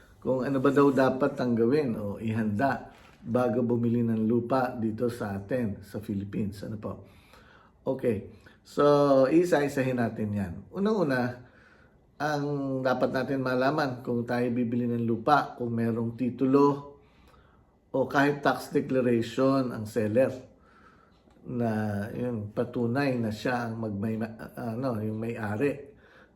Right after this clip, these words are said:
ng lupa, ano po? Okay, dapat makita natin yung titulo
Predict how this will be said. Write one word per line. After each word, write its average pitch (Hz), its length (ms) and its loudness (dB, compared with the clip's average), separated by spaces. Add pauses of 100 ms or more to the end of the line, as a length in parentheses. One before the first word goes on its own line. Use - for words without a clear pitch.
ng 104 160 -2
lupa, 104 400 -4
ano 107 160 -6
po? 131 120 -2 (800)
Okay, 120 600 0 (160)
dapat 131 320 -4
makita 143 400 0
natin 127 320 -2
yung 117 80 -4
titulo 147 720 2